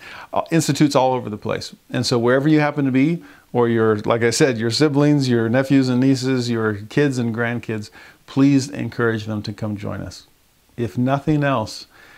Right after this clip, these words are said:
that you've gained from these, these lessons online, I hope that you've come to understand the power of the Word of God.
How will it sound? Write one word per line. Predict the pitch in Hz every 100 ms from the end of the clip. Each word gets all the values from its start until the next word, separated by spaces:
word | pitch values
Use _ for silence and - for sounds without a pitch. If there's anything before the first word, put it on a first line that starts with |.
| - _ -
that | 120
you've | 123 120 113
gained | 123 123 123
from | 127 113
these, | 120 120 110 - - -
these | 120 117 110
lessons | 117 110 110 104
online, | 104 104 104 101 98 104 _ - - _ _ -
I | 113
hope | - 139
that | 139
you've | 131 120
come | - 127
to | 120
understand | 120 113 - - 113 110
the |
power | 98 - 117 123 123 120
of | 104
the | 104
Word | 107 101
of | 98
God. | 95 87 87